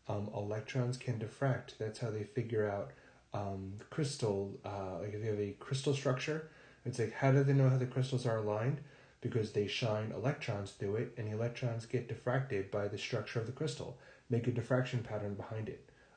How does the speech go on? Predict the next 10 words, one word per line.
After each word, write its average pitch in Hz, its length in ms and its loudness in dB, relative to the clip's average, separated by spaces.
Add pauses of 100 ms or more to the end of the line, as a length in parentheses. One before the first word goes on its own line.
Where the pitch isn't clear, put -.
(140)
Um, 95 560 -6
it's, - 400 -8
it's - 200 -8
neat. 110 220 -6 (680)
Um, 95 680 -4 (400)
and, 101 480 -2
uh, 92 340 -6
but 113 120 0
anyway, 92 360 -4
so 117 720 0